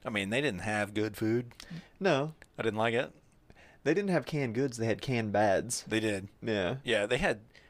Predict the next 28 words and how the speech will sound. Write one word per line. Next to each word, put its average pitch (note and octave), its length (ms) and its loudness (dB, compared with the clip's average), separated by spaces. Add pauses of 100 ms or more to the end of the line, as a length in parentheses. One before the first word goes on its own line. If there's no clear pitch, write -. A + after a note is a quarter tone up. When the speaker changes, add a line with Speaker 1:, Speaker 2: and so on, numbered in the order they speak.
(380)
Speaker 1:
all B2 400 4
off-brand C3 640 0 (340)
Speaker 2:
Mm-hmm. A#2+ 320 -4
Speaker 1:
everything. C3 580 2
Speaker 2:
Yep. A2 360 0 (280)
Speaker 1:
Uh, - 60 -4
Speaker 2:
No G2 440 2
a-, C#3+ 40 4
Speaker 1:
off-brand. G#2 440 0
Speaker 2:
no D3 160 4
Apple A2+ 240 4
Jacks. G#2 460 2
Apple G2+ 260 4
Dapples. G#2+ 540 2
Speaker 1:
They A#2 60 4
had B2+ 100 6
Apple C3+ 280 6
Dapples. G2+ 440 2
They B2 100 4
Speaker 2:
Mm. A#2 40 2
Speaker 1:
didn't A#2 100 -2
have A#2 280 2
Oreos. G2 640 0 (100)
They G#2 80 0
Speaker 2:
Yep. G#2+ 120 4
Speaker 1:
had F#2 240 -6
Cream D3+ 360 0
Betweens. F#2+ 640 -4